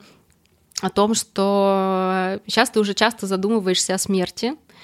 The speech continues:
и есть много всяких случаев, когда какие-нибудь хорошие люди умирают, а потом их очень быстро забывают. И я поняла, что вот если ты умрёшь,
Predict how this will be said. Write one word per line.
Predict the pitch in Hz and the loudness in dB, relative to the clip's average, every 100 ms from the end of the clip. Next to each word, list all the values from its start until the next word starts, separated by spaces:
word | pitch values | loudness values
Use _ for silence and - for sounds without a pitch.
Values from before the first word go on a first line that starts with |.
| - - - _ | -20 -20 -20 _
и | 208 208 214 214 208 208 | -2 2 4 4 6 4
есть | 202 214 | 4 4
много | 226 214 | 4 2
всяких | - 208 196 | 2 -2 -2
случаев, | - 285 - 226 | -4 -4 -2 -2
когда | - 190 202 | -2 2 2
какие-нибудь | 190 202 196 190 | 0 -2 0 0
хорошие | - 208 214 - | 2 2 2 0
люди | 196 202 185 | 2 2 2
умирают, | 185 185 254 359 - - _ - - | 2 2 2 2 -2 -12 _ -20 -16
а | - | -8
потом | 196 285 | -2 0
их | 233 | 2
очень | 226 - 202 | 0 2 0
быстро | 226 - 202 | 0 -2 -2
забывают. | 190 196 190 170 170 - - - - - | -2 -2 0 0 0 -8 -20 -20 -20 -12
И | 190 | 0
я | 262 | 2
поняла, | - 226 214 196 | 4 2 4 4
что | - _ 185 180 180 180 175 | 2 _ -2 0 0 0 -2
вот | 190 | -2
если | 196 202 190 | -2 -2 0
ты | 202 | 0
умрёшь, | 196 220 381 - | 4 4 4 0